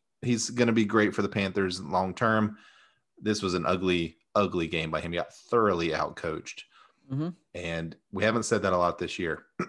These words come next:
Speaker 1: <clears throat> but this was a bad one. Zero of the game. All right. What do we got next?
Speaker 2: We got the game grades.
Speaker 1: Oh, all right, we're just both an F, right?
Speaker 2: I was gonna give them a D just because they did tie it in the se-,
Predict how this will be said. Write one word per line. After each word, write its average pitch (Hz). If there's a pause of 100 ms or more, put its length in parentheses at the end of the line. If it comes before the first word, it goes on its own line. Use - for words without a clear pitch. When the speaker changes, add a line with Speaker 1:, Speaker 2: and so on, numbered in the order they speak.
(140)
Speaker 1:
<clears throat> -
but 76
this 82
was 78
a 76
bad 71
one. 55 (2000)
Zero 120
of 87
the 87
game. - (640)
All 113
right. 82 (380)
What 107
do 104
we 92
got 80
next? - (600)
Speaker 2:
We 143
got 190
the 202
game 147
grades. 120 (640)
Speaker 1:
Oh, 123
all 90
right, 87
we're 110
just 110
both 104
an 82
F, 117
right? 98 (1080)
Speaker 2:
I 160
was 180
gonna 156
give 143
them 135
a 123
D 131
just 127
because 135
they 131
did 131
tie 131
it 123
in 123
the 117
se-, -